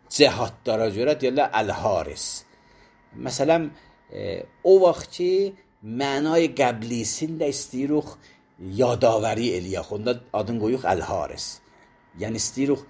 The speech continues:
bu şəxsi elə bir, e, bu təfəul vuraq, belənci bir arzu ürəyimizdə olsun ki, bu elə, e, bir bağıban, e, müvəffəq də olsun, deyirik əl-haris.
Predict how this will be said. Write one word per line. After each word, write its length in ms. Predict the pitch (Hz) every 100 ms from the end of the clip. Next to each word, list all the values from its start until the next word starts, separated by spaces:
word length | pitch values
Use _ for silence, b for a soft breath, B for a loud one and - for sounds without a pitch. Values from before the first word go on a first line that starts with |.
| _
bu 60 | -
şəxsi 560 | - 104 - - 147 139
elə 180 | 117 120
bir, 180 | 127 117 B B B
e, 240 | 95 92 82 98 -
bu 360 | 151 135 113 - _ _ _ _ -
təfəul 680 | 110 - 120 - 170 160 123
vuraq, 480 | 113 101 87 - - -
belənci 480 | 110 110 101 123
bir 220 | 127 117 101 B B _
arzu 680 | 123 127 123 127 117 170 165
ürəyimizdə 520 | 127 110 110 104 110
olsun 340 | 101 95 107 95
ki, 120 | 101
bu 100 | 131
elə, 260 | 117 110 107 b b b
e, 100 | 98 101 101 95 90
bir 180 | 117 101
bağıban, 640 | 123 120 117 123 139 160 139
e, 100 | 123 107 101 95
müvəffəq 720 | 92 95 104 104 - 117 101 101
də 80 |
olsun, 280 | 113 113 180
deyirik 240 | 165 180 -
əl-haris. 680 | 95 - 101 82 71 -